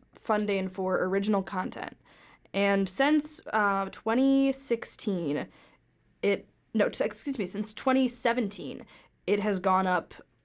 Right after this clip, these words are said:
um, six million. It, it was at eight point nine in, eight point nine billion, excuse me, it was eight point nine billion in twenty seventeen, and in twenty nineteen, their funding for original content is fifteen billion dollars.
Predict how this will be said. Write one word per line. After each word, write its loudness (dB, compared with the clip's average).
um, -4
six -6
million. 2
It, 2
it 4
was 0
at 0
eight -2
point 0
nine 0
in, -4
eight 2
point 4
nine 4
billion, 0
excuse -4
me, -2
it 0
was -4
eight 0
point 0
nine 2
billion -2
in -6
twenty -4
seventeen, -6
and 2
in 2
twenty 2
nineteen, -2
their 0
funding -2
for -4
original 0
content -6
is -12
fifteen -2
billion -2
dollars. -8